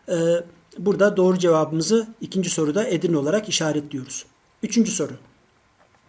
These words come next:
İş sağlığı ve güvenlik kurulları hakkında yönetmeliğe göre aşağıdakilerden hangisi işveren tarafından iş sağlığı ve güvenlik kurulu üyelerine verilen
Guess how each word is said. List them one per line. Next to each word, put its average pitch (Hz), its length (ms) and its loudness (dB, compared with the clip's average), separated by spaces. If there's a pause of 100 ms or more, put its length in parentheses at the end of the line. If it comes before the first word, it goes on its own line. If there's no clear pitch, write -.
(600)
İş 220 100 2
sağlığı 240 360 4
ve 254 40 6
güvenlik 226 420 6
kurulları 214 340 0
hakkında 214 280 0
yönetmeliğe 214 560 2
göre 185 260 0
aşağıdakilerden 202 720 0
hangisi 214 360 0
işveren 208 440 0
tarafından 190 460 0
iş 190 80 -2
sağlığı 202 300 2
ve 202 60 4
güvenlik 190 400 0
kurulu 185 180 -4
üyelerine 185 480 2
verilen 190 380 0